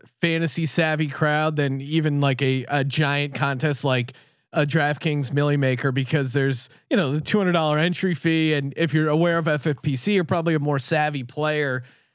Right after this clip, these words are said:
So it's int-, and who knows that they have to go contrarian in the same way when we did, like, the Odds Shark Capra Cup or some of these, like, the Circa Millions, where it, you know, normally the public is doing this, but the public that's in a contest like this who fancies themselves a sharp,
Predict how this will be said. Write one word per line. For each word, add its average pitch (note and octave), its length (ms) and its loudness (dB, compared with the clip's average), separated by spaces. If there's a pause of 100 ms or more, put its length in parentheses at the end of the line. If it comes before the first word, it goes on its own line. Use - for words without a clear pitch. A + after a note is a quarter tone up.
(120)
So F3+ 180 0
it's E3+ 140 -2
int-, G3+ 220 0 (180)
and F3+ 200 2
who G3 180 4
knows G3+ 400 2
that F3 140 -2
they E3 100 2
have G3+ 220 0
to G3+ 80 -4
go E3 120 0
contrarian C#3 420 0
in E3 120 0
the F#3 60 2
same G#3 240 2
way F#3+ 240 0 (260)
when E3 140 2
we E3 80 2
did, E3+ 120 2
like, D#3+ 140 0
the C#3+ 140 0
Odds D#3+ 180 0
Shark D3 200 -2
Capra E3+ 300 0
Cup D#3 300 -2
or C#3 80 -2
some D3 240 -2
of D3 60 -2
these, C3 280 -2
like, C#3 180 0
the C3+ 80 -6
Circa D3+ 280 0
Millions, D3+ 480 0 (320)
where E3 360 2
it, E3+ 220 -8
you G3 140 0
know, D3 140 0
normally A3+ 500 2
the E3+ 100 -2
public F3 360 0
is D#3+ 120 0
doing D#3 280 0
this, F3+ 340 0 (300)
but D#3 100 -2
the E3 80 0
public G3 360 0
that's F3 200 0
in F#3+ 140 2
a D#3+ 60 -4
contest F#3 580 0
like D3+ 180 0
this D#3 240 0
who D3 160 0
fancies D#3 460 -2
themselves D3+ 440 0
a C3+ 120 0
sharp, C#3+ 560 0